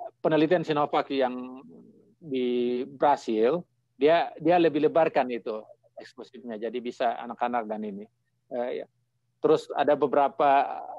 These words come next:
riset juga yang menunjukkan, eh, untuk yang eksklusif ini, yang aman. Biasanya, ini biasanya yang umumnya yang vaksinasi yang bersifatnya dendritic cell atau yang bersifat apa yang kita sebut dengan, eh,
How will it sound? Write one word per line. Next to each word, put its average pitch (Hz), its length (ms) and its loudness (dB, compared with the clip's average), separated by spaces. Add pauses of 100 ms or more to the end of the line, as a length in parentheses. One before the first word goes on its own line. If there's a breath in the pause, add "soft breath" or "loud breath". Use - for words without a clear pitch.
(240)
riset 139 340 -4
juga 139 540 0 (640)
yang 131 240 -2 (300)
menunjukkan, 135 600 -4 (1000)
eh, 143 340 -8
untuk 139 320 -4
yang 127 380 -2 (160)
eksklusif 139 400 -2
ini, 131 320 0
yang 127 160 -6
aman. 131 240 -2
Biasanya, 131 500 0
ini 165 220 0
biasanya 175 420 2
yang 147 60 -4 (560)
umumnya 156 560 2
yang 131 320 0
vaksinasi 127 480 -4
yang 135 160 -4
bersifatnya 123 480 -6
dendritic 113 480 -6
cell 123 400 -2
atau 123 240 -6
yang 120 160 -2
bersifat 113 640 -6
apa 123 320 -2
yang 113 160 -4
kita 117 160 -4
sebut 113 240 -6
dengan, 107 480 -4 (720 soft breath)
eh, 117 560 2